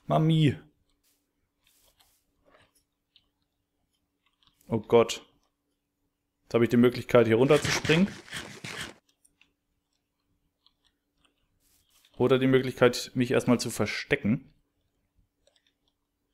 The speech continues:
Vielleicht denkt er, ich bin runtergefallen. Boah.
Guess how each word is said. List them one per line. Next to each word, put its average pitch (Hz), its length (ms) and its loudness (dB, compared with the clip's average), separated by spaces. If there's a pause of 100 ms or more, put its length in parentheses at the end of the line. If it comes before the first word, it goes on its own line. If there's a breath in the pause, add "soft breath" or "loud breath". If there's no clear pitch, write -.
(180)
Vielleicht 113 280 0
denkt 120 160 4
er, 117 60 4
ich 113 100 -4
bin 110 100 -2
runtergefallen. 113 600 0 (1600)
Boah. 101 560 0